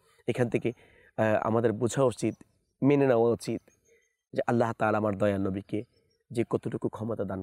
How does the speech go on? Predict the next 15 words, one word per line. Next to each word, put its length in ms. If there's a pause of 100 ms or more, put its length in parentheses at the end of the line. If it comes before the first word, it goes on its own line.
করেছেন, 340 (1040)
কতটুকু 360
দয়া 280 (100)
আল্লাহ 280
তাআলা 200 (360)
রাসূল 220 (140)
পাক 160
সাল্লাল্লাহু 400
আলাইহি 320
ওয়াসাল্লামকে 520
করেছেন। 340 (360)
সেই 200
জন্য 160 (240)
আমি 160
অনুরোধ 300